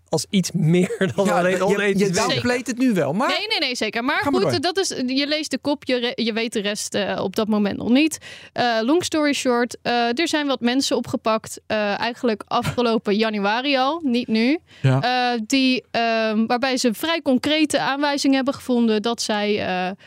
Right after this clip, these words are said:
Speaker 3: mogelijk, ehm, toch het zwarte pad op zijn gegaan in hun eigen tijd. Dus wat betekent dat? Overdag, eh, inderdaad, hacker bij een bedrijf, zoekt kwetsbaarheden,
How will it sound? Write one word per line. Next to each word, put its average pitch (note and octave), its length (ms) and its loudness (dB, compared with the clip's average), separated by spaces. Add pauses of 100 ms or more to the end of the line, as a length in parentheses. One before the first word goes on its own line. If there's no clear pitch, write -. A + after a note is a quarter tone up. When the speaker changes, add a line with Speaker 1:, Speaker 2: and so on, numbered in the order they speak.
(120)
Speaker 3:
mogelijk, A#3 680 0 (260)
ehm, G3+ 400 -2 (420)
toch D4+ 300 0
het - 340 -2
zwarte A3+ 360 -2
pad - 200 -2
op C4 120 -4
zijn A3 200 0
gegaan G3+ 420 -2 (320)
in C#4 140 4
hun A#3 140 4
eigen A3+ 300 -2
tijd. - 360 -6
Dus A#3+ 220 2
wat C4 160 2
betekent D4 400 0
dat? D4 200 0
Overdag, B3+ 580 2
eh, A#3 220 0
inderdaad, A#3 500 0
hacker A#3 320 0
bij A3 200 0
een G3+ 80 0
bedrijf, B3 420 -2 (240)
zoekt - 300 0
kwetsbaarheden, B3 840 2